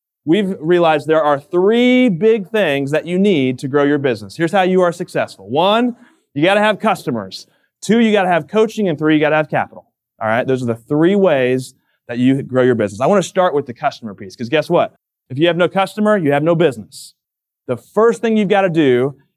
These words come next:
is get your first customer. It's an amazing thing. We worked with some students two weeks ago, twelve and thirteen-year-old young men.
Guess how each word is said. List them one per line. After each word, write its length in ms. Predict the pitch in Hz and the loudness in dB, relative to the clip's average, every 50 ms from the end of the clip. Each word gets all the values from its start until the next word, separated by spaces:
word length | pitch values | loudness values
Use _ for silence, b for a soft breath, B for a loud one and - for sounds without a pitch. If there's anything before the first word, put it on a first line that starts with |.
| _ - | _ -2
is 300 | 139 139 135 123 110 98 | 2 2 2 2 0 -2
get 160 | - 160 - | -2 0 2
your 140 | 151 151 143 | 2 0 0
first 260 | - 160 143 - - | 2 -2 -2 0 -2
customer. 240 | 147 120 - 120 113 | -4 -4 -4 -6 -10
It's 80 | 117 | -6
an 60 | 123 | -4
amazing 360 | 120 131 139 143 135 143 135 123 | -2 0 0 0 0 -2 -6 -6
thing. 340 | - 135 127 123 117 117 - _ _ _ _ _ | -6 -6 -6 -6 -6 -8 -12 _ _ _ _ _
We 80 | 135 135 | 0 2
worked 240 | 135 151 151 151 | 2 2 0 0
with 100 | 151 135 | -2 -4
some 140 | - - 131 | -2 -4 -6
students 560 | - - - 147 139 135 131 127 120 - - - _ _ _ | -6 -2 -2 0 2 2 2 0 -2 -6 -14 -20 _ _ _
two 160 | - - 196 | -4 -2 0
weeks 240 | 180 165 160 156 - | 2 2 0 0 -2
ago, 440 | 143 117 120 110 107 107 104 107 - _ _ _ _ _ _ _ | -2 0 0 2 2 0 -2 -4 -8 _ _ _ _ _ _ _
twelve 320 | - - 156 156 160 165 | -10 -2 0 2 2 2
and 160 | 175 185 180 - | 0 -2 0 0
thirteen-year-old 800 | 180 180 165 - - 170 165 165 151 147 147 147 147 147 135 | 0 0 0 -2 -4 -4 -2 0 0 2 2 2 2 0 0
young 220 | 120 123 131 151 147 | 0 0 2 2 0
men. 360 | 123 107 101 104 135 156 | 0 0 -2 -4 -6 -8